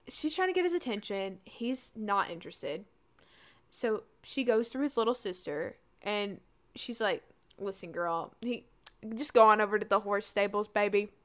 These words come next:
He'll be out there." So she goes, and this is the part that I felt was a little rushed. They start joking with each other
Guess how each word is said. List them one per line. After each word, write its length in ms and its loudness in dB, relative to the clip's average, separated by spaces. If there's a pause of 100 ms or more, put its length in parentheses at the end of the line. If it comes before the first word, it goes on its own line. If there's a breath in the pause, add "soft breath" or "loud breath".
(100)
He'll 200 2
be 160 6
out 200 6
there." 280 -2 (480 loud breath)
So 180 -4
she 220 2
goes, 640 6 (260)
and 140 2
this 160 2
is 100 -2
the 60 4
part 160 2
that 80 -2
I 80 4
felt 160 0
was 120 -2
a 40 0
little 240 0
rushed. 560 -4
They 120 0
start 320 -2
joking 440 -2
with 160 -6
each 200 -6
other 480 0